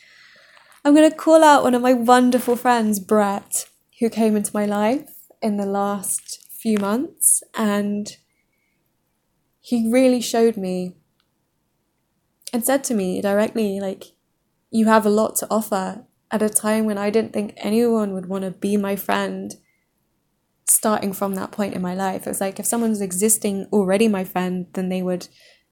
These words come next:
know me more deeply, they would know my personality, and they would be able to see me through this season, maybe. But the idea that someone might wanna be my friend starting from where I've been at, and that I still had some kind of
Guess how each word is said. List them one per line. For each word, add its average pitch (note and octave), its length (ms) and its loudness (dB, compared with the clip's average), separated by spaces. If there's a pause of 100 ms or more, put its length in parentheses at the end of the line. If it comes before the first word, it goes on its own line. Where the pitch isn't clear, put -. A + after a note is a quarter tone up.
(160)
know G3 320 0
me G3+ 140 0
more G3 160 -4
deeply, F#3+ 280 -4
they F#3 120 -4
would F#3 140 -6
know F#3+ 160 -4
my F#3 120 -6
personality, F#3 720 -6
and F3+ 160 -6
they F3+ 80 -6
would F3+ 260 -8 (440)
be G3+ 80 0
able F#3 100 -2
to F#3 100 -6
see G3 220 -2
me F#3 100 -4
through F#3 140 -6
this F3+ 220 0
season, B3 380 2
maybe. G3 520 -4 (640)
But A#3 100 -2
the A#3 120 6
idea A#3+ 240 6
that B3+ 100 2
someone A3+ 300 2
might A3 180 0
wanna G3+ 220 -2
be G3+ 200 -4
my G3 160 -2
friend G#3+ 640 -4 (640)
starting - 760 2
from G3 240 -2
where F#3+ 200 0
I've F3+ 160 -4
been F3+ 180 -6
at, F3+ 300 -8 (840)
and G#3 140 2
that G3+ 120 0
I G3 80 0
still F#3+ 320 0
had F3+ 180 -4
some G3+ 360 2
kind G3 200 -6
of F3+ 80 -8